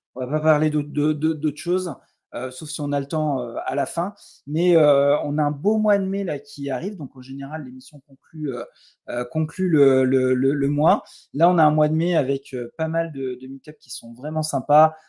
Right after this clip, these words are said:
à Strasbourg, à Paris, à Lyon. Et on vous retrouve évidemment dans un mois pour, euh,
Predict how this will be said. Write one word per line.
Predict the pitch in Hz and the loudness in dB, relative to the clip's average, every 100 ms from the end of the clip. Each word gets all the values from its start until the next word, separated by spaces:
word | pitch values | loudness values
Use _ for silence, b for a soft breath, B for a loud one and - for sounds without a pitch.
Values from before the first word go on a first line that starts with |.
| B - | B -2
à | 165 | -2
Strasbourg, | - 156 139 147 156 - | 2 0 2 2 2 2
à | 151 | -2
Paris, | 147 151 139 143 - | 2 2 2 0 -2
à | 165 | 0
Lyon. | 147 147 151 165 | 2 2 0 -2
Et | 160 | -2
on | 143 | 0
vous | 135 | -2
retrouve | - - 143 | -8 -8 -6
évidemment | 123 127 123 135 | -6 -6 -4 -2
dans | 135 123 127 | -4 -6 -8
un | |
mois | 127 131 - | -8 -8 -10
pour, | 120 | -18
euh, | 113 | -16